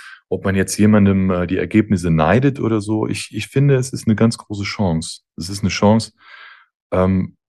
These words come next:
Leuten, es ist ja auch so oft bei Facebook, dass Bilder gezeigt werden und auch der, der Weg dorthin,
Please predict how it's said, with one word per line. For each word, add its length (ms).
Leuten, 720
es 180
ist 140
ja 120
auch 120
so 220
oft 160
bei 100
Facebook, 440
dass 120
Bilder 260
gezeigt 460
werden 240
und 180
auch 220
der, 280
der 260
Weg 240
dorthin, 520